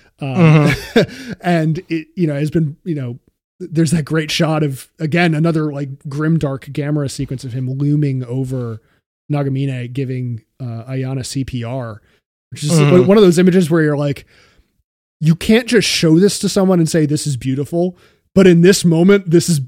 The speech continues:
Speaker 1: really beautiful. <laughs> Like,
Speaker 2: Right.
Speaker 1: this giant turtle looming over two humans is, like, a really powerful experience. Like, he's,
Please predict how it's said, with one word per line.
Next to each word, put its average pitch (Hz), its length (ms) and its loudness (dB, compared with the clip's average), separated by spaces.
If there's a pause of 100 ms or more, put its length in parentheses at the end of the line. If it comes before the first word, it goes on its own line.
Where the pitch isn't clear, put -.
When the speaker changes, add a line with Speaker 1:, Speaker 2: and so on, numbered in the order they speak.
(120)
Speaker 1:
really 175 400 4
beautiful. 226 920 2
<laughs> 427 40 -2 (340)
Like, 226 140 4
Speaker 2:
Right. 190 300 6
Speaker 1:
this 233 180 6
giant 202 460 2
turtle 185 400 0
looming 180 400 6
over 165 300 2
two 170 220 0
humans 165 480 0
is, 151 140 -6
like, 147 280 -10 (200)
a 170 100 -6
really 151 320 -2
powerful 151 560 -8
experience. 143 480 -8
Like, 143 100 -6
he's, 139 200 -4